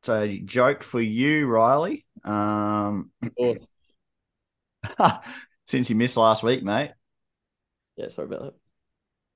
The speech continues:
Speaker 2: that.
Speaker 1: Um, so the Seven Dwarves, you know the Seven Dwarves there, Riley? <laughs>
Speaker 2: Here we go. Uh,
Speaker 1: <laughs>
Speaker 2: mate.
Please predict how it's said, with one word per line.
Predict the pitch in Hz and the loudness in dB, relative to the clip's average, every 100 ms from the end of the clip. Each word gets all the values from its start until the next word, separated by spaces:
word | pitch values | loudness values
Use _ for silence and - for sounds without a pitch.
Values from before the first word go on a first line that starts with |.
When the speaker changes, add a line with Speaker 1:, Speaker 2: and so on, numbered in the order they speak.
| _ _ _ _ _ _ - | _ _ _ _ _ _ -4
Speaker 2:
that. | 110 | 2
Speaker 1:
Um, | 117 120 120 - _ _ _ _ | 4 4 2 -4 _ _ _ _
so | - 151 147 147 147 - - _ _ _ _ _ _ | -4 4 6 6 4 -2 -16 _ _ _ _ _ _
the | 143 | -2
Seven | - 190 147 | 4 4 6
Dwarves, | 127 123 101 | 6 6 6
you | 113 | 4
know | 131 | 2
the | 117 | 2
Seven | - 127 117 | 2 2 2
Dwarves | 113 135 135 | 2 2 2
there, | 135 143 | 2 4
Riley? | 147 185 - | 4 0 -8
<laughs> | - - - _ - - - - - _ _ _ _ _ _ _ _ - | -18 -20 -20 _ -20 -20 -20 -18 -20 _ _ _ _ _ _ _ _ -6
Speaker 2:
Here | 156 151 | 2 6
we | 139 | 6
go. | 120 123 127 127 - - | 4 4 4 2 -10 -8
Uh, | 143 135 127 - - - - - - - 247 | 4 4 8 6 6 4 4 4 2 0 -12
Speaker 1:
<laughs> | - 302 240 - | -12 -8 -8 -6
Speaker 2:
mate. | 123 139 | -6 -6